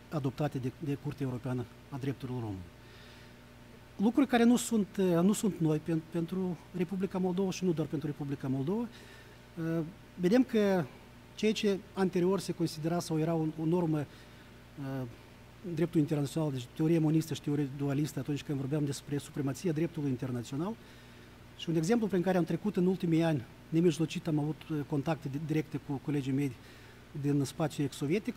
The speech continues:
experții, atunci când, Federația Rusă a schimbat prin hotărârea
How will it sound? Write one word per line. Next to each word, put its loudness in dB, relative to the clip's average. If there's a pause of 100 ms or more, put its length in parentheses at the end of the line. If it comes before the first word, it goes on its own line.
experții, -4 (380)
atunci 0
când, -2 (580)
Federația 0
Rusă -2
a -2
schimbat -4 (680)
prin 2
hotărârea 0